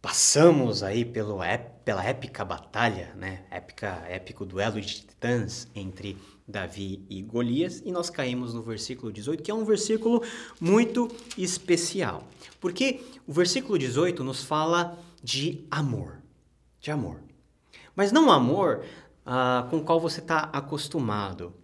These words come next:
a ouvir. O foco aqui está no amor que Davi tinha por Jonatas e Jonatas tinha por Davi. Mas, ó, não me entenda mal, é um amor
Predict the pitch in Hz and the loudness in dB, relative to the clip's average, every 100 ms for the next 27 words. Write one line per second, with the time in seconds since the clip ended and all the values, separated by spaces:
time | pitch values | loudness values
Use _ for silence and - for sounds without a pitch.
0 | _ _ - 101 98 - 110 104 92 95 | _ _ -6 -2 -2 -4 -6 -6 -8 -8
1 | 92 85 82 - _ _ _ _ _ _ | -8 -8 -12 -20 _ _ _ _ _ _
2 | - 127 - 175 220 220 - 107 - - | -18 -14 -6 0 0 0 -2 -4 -6 -8
3 | 359 104 - - _ 113 - 147 151 139 | -8 -10 -16 -20 _ -10 -6 -4 -2 -2
4 | 107 107 123 120 - - - 120 110 104 | -2 -2 -4 -6 -14 -20 -12 -8 -6 -6
5 | 98 113 127 123 - - 107 107 101 101 | -6 -6 -6 -10 -14 -10 -8 -8 -8 -10
6 | 92 95 110 110 110 120 - - - 90 | -8 -6 -4 -4 -6 -10 -10 -16 -14 -8
7 | 95 98 95 101 - - 87 85 92 98 | -6 -6 -8 -10 -10 -10 -12 -12 -12 -10
8 | 92 85 - - _ - 98 101 80 - | -10 -14 -18 -20 _ -6 0 0 -2 -10
9 | 95 92 110 123 123 160 123 90 - - | -8 -6 -4 -2 -2 -2 -4 -6 -10 -20
10 | - _ - 127 135 101 101 120 120 95 | -20 _ -10 -6 -6 -6 -6 -4 -4 -6